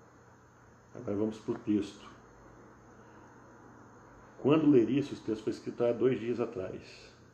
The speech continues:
Então, deve ter mais tempo que esse soldado escreveu pra ela.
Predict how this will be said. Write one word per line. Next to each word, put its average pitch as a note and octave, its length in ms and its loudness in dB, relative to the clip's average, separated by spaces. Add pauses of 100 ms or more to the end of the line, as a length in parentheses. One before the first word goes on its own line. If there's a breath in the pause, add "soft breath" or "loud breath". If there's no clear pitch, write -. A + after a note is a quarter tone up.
(1040)
Então, - 320 -12 (2250)
deve F#2+ 160 -8
ter - 140 -4
mais A2 320 -2
tempo A2 260 -2
que - 120 -6
esse - 140 -8
soldado G#2+ 380 0
escreveu G#2 340 -2
pra G#2+ 180 -2
ela. F#2+ 340 -4